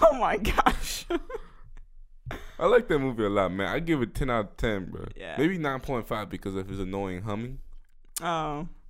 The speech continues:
Speaker 2: But
Speaker 1: I thought the violin playing was great.
Speaker 2: Oh, yeah.
Speaker 1: Yeah, yeah.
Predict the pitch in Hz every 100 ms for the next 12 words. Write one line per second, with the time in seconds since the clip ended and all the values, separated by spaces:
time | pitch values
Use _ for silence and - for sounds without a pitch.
0 | - - 90 - - - - - - -
1 | - - 202 220 233 185 170 175 160 170
2 | - 143 135 117 - 127 143 - 123 117
3 | 101 80 87 82 80 - - - 151 147
4 | - -